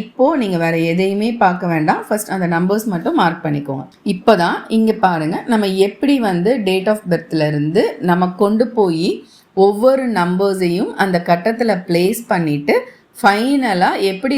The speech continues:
ரிப்பீட்டட் நம்பர்ஸ் எதெல்லாம் உங்களுக்கு இருக்கு, so உங்களோட குணாதிசயங்கள் உங்க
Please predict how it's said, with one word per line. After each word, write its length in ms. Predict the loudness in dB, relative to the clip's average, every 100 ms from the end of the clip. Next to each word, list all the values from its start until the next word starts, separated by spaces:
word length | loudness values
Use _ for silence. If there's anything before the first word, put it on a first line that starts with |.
| -2
ரிப்பீட்டட் 480 | -2 -4 0 0 0 -2
நம்பர்ஸ் 380 | -2 0 -2 0 0
எதெல்லாம் 340 | 2 2 0 -2
உங்களுக்கு 280 | -2 -4 -4 -2 0
இருக்கு, 420 | -2 -4 0 2 0 -4
so 120 | -6 -2 0
உங்களோட 440 | -2 -2 2 0 0 -2
குணாதிசயங்கள் 880 | 0 0 -2 -4 -6 -6 -4 0 -2 -4 -18 -18 -2 0
உங்க 260 | 2 2